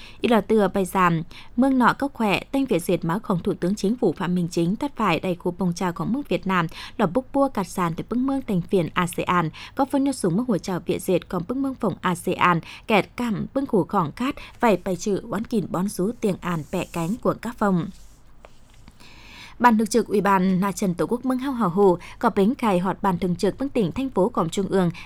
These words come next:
địa bến cài tới năm kế hoạch, có cài hội nghị cử tri, phải bưng côn ứng cử đại biểu Quốc hội,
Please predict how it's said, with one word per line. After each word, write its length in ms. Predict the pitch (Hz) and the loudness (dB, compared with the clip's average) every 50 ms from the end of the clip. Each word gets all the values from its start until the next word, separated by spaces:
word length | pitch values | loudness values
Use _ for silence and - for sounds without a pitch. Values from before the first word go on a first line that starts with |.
| - - | -2 0
địa 100 | 240 190 - - | 2 2 2 2
bến 180 | 185 208 277 | 0 0 0
cài 220 | - - 202 175 165 | -2 -2 -2 -2 -2
tới 160 | - 185 170 | -2 -2 -2
năm 140 | 240 285 285 | -2 -2 -2
kế 200 | - 180 175 247 247 | -2 -2 -2 0 0
hoạch, 180 | - 214 175 147 - - - - - | 0 0 0 0 -4 -10 -14 -10 2
có 140 | - 185 220 | 4 4 4
cài 220 | 240 - 240 196 175 | 4 2 0 0 0
hội 160 | 165 202 185 | 0 2 2
nghị 180 | 180 196 175 | 2 2 2
cử 220 | - - - 190 165 | 0 0 0 0 0
tri, 300 | - - 190 180 170 165 | 0 2 2 2 2 2
phải 200 | - 214 180 165 - | 0 -2 -4 -4 -4
bưng 100 | 254 285 | -6 -4
côn 200 | - 277 285 - | -2 -2 -2 0
ứng 180 | - 185 202 226 | 0 0 0 2
cử 180 | - 214 170 | 2 0 0
đại 120 | - 170 180 | 0 0 0
biểu 160 | 180 170 165 | 2 2 2
Quốc 180 | - 247 - | 0 -2 2
hội, 240 | - 247 208 175 147 | 4 6 6 6 4